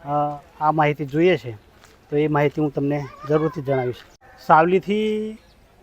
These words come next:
ટિંબાવરા જે રસ્તો છે ત્યાં જવાનું, વચ્ચે એક કેનાલ આવશે, એ કેનાલેથી આપણે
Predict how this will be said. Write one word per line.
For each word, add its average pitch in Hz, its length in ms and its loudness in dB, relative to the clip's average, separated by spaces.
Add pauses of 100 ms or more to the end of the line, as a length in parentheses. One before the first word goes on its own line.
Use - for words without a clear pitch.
(340)
ટિંબાવરા 185 420 4
જે 180 100 4
રસ્તો 175 300 4
છે 156 260 0 (380)
ત્યાં 160 160 4
જવાનું, 170 380 4 (500)
વચ્ચે 160 280 2
એક 196 120 0
કેનાલ 165 300 6
આવશે, 127 280 -2 (420)
એ 151 60 -4
કેનાલેથી 170 540 0
આપણે 165 480 0